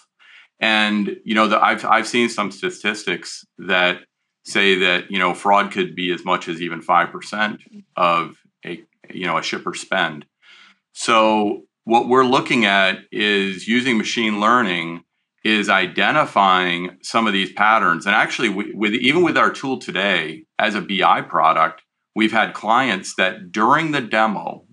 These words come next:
one of the clients actually found two hundred thousand dollars in shipping fraud during the demo of the, of the standard B I tool. And so now what we're doing is going to, eh, you know, expand that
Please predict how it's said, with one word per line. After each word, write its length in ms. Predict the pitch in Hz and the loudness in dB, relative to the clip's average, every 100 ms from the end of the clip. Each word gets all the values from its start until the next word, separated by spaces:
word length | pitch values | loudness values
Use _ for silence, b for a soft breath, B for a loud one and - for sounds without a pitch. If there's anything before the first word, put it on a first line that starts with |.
| - | -4
one 180 | 107 | 0
of 60 | 113 | 0
the 60 | 107 | -2
clients 380 | - 98 90 | 0 0 0
actually 280 | 95 92 95 | -2 -2 -4
found 260 | 90 92 113 | 0 -2 -2
two 140 | 101 | -6
hundred 220 | 98 90 85 | -6 -4 0
thousand 260 | 85 80 | -2 -2
dollars 340 | 78 78 78 80 | -2 -2 -2 -10
in 80 | |
shipping 360 | 78 82 - - | -14 -14 -14 -18
fraud 440 | - 82 - 76 - _ _ b b _ - | -12 -10 -8 -10 -16 _ _ b b _ -4
during 280 | 101 113 | 0 2
the 80 | 117 | 0
demo 400 | 98 95 92 87 | 0 0 2 -2
of 60 | 82 | -2
the, 80 | 85 | -2
of 280 | - 85 | 0 0
the 160 | 80 82 | 0 -6
standard 520 | - - 92 92 90 | -6 -4 -4 -2 -4
B 160 | - 82 | -4 0
I 240 | 78 78 | 2 2
tool. 580 | 78 - 87 80 73 - _ _ _ b b b | 0 -8 -8 -8 -14 -20 _ _ _ b b b
And 420 | - 95 92 90 87 | -2 0 0 -2 -4
so 380 | - 95 95 | 0 2 2
now 300 | 92 98 120 | 0 2 4
what 180 | 117 107 | 2 0
we're 180 | 101 95 | -2 -2
doing 380 | 95 101 98 95 | 0 0 0 -2
is 180 | 90 82 | -4 -4
going 340 | 92 90 90 | -4 -4 -4
to, 440 | - 87 85 82 - _ _ | -6 -4 -4 -6 -8 _ _
eh, 140 | 98 92 | -12 -10
you 140 | 90 92 | -6 -4
know, 100 | 87 | -4
expand 500 | - - 113 110 95 | -4 -2 0 2 2
that 340 | 87 85 - | 4 2 0